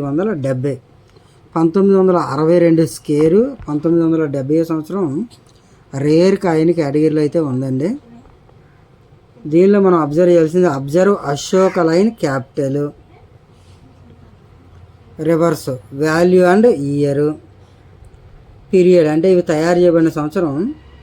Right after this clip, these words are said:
పంతొమ్మిది వందల అరవై రెండు and పంతొమ్మిది వందల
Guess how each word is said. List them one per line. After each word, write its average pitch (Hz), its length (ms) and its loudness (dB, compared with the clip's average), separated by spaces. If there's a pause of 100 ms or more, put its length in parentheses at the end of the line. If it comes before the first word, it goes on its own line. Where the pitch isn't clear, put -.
(960)
పంతొమ్మిది 196 680 2
వందల 196 260 2 (240)
అరవై 170 280 2 (120)
రెండు 180 280 4 (280)
and 226 120 0 (160)
పంతొమ్మిది 165 400 0
వందల 196 200 0